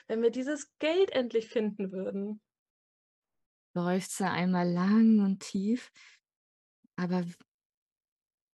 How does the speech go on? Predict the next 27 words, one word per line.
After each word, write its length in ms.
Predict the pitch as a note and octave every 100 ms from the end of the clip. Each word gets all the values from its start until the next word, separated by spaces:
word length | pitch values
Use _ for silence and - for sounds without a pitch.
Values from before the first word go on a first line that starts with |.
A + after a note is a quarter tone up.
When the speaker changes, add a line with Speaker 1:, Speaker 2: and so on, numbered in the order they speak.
| _
Speaker 2:
wo 80 | F#3
sollen 340 | F3+ G3 G3+
wir 80 | F#3+
denn 240 | F#3 F3+ E3+
hier 300 | E3 D#3+ -
anfangen?“ 840 | E3 G#3 A3+ - - D#3+ D#3+ E3
Und 160 | - D#3+
ich 160 | -
blick 260 | E3 D#3 -
so 140 | -
in 140 | D#3+ D#3
die 140 | C#3+
Dunkelheit. 760 | D#3 D3+ D#3 D#3+ E3+ E3 F3 - - - _ _ _ _ _ _ _ _ - -
Speaker 1:
„Ach, 180 | -
das 200 | - A#3
fügt 360 | - C#4+ C#4+ -
sich 260 | B3+ A3+ -
alles.“ 340 | G3+ F#3+ F#3
Und 200 | - G#3+
ich, 240 | G#3+ - -
äh, 280 | G#3 - -
geb 240 | G3+ C4
ihr 80 | B3+
so 60 | A3
einen 100 | G#3
kleinen 220 | A3 G#3
Hüftstoß. 760 | D4 - G3+ - F#3 G3+ -